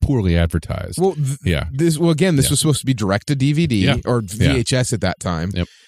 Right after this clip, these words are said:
Speaker 2: And there was no, like, marketing for it. Now, the marketing that they did do for it gave away the ending of the movie.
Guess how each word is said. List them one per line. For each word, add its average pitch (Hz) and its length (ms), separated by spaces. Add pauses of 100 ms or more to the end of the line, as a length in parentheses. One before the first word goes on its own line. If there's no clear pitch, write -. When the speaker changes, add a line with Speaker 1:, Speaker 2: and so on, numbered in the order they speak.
(200)
Speaker 2:
And 127 800 (280)
there 143 160
was 135 220
no, 131 420
like, 120 440
marketing 117 420
for 87 240
it. - 60
Now, 113 320 (320)
the 123 100
marketing 139 440
that 123 100
they 110 120
did 175 440
do 120 180
for 101 340
it 92 140 (800)
gave 147 340
away 127 360
the 110 180
ending 104 300
of 90 80
the 87 80
movie. 82 480